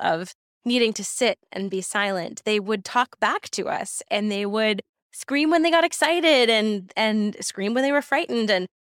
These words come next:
the kind of, um, instant feedback loop that you got with kids was really, really exciting to me.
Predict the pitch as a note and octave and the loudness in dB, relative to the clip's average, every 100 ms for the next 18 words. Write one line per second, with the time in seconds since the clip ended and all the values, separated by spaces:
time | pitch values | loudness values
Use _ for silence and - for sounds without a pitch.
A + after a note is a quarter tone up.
0 | _ _ A3+ C#4 C#4 D4+ C4 A3+ - - | _ _ -6 -2 0 0 -4 -8 -8 -2
1 | G3 F3+ - C4+ C4+ - C#4+ - E3+ F3+ | 0 0 0 2 2 2 -8 -4 -4 -2
2 | G3+ A#3+ A#3+ G#3 G3 F3 - F3+ - F3+ | -2 -4 -4 -6 -4 -4 -4 -6 -6 -6
3 | F3+ F3 F3 G#3+ A#3+ A#3+ F3+ F3+ F3 - | -6 -8 -4 -2 0 -2 -2 -4 -6 -8
4 | - - F#3+ A#3 G#3+ - G3+ F3 F3 | -6 -2 -2 0 -2 -4 -4 -4 -6